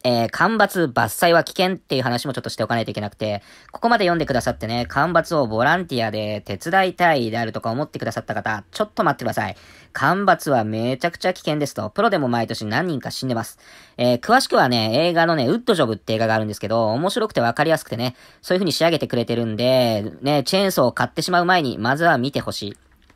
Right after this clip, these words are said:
で、ちなみにこれもね、Amazonプライム特典で無料で見れちゃうんですよね。いい時代ですよね、本当に。えー、染谷翔太くんって何がいいんだろうって思ってたんですけど、この間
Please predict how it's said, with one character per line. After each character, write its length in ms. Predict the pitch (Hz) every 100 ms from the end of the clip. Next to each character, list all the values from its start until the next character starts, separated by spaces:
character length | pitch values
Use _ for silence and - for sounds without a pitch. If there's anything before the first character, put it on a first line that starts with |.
| _ - - - _
で、 200 | 131 135
ち 100 | 123
な 60 | 156
み 60 |
に 80 | 190
こ 140 | - 151
れ 60 |
も 120 | 214
ね、 140 | 214 180
Amazon 400 | 123 135 185 208
プ 80 | 202
ラ 100 | 196
イ 20 |
ム 100 | 196
特 160 | 196 196
典 80 | 143
で 80 | 117
無 220 | 113 120
料 240 | 151 180
で 100 | 175
見 160 | 165 170
れ 120 | 175
ち 120 | -
ゃ 120 | 120
う 220 | 110 104 - -
ん 40 |
で 80 | 101
す 100 | 107
よ 80 | 107
ね。 220 | 120 117
い 120 | 120
い 20 |
時 80 | 107
代 120 | 107
で 60 | 120
す 80 | 147
よ 60 |
ね、 100 | 170
本 180 | 139 117
当 120 | 110
に。 160 | 110 110 - - - -
え 240 | 113 117
ー、 60 | 113
染 280 | - 262 226
谷 180 | 135
翔 160 | - 147
太 140 | 143
く 120 | - 110
ん 20 |
っ 40 |
て 80 | 107
何 240 | 123 220
が 80 | 180
い 40 | 135
い 40 |
ん 40 |
だ 100 | 123
ろ 100 | 113
う 20 | 110
っ 20 |
て 100 | 107
思 100 | 120
っ 20 |
て 60 | -
た 60 |
ん 40 | 104
で 40 |
す 60 | -
け 80 |
ど、 120 | 107 104
こ 100 | 151
の 80 |
間 180 | 170 160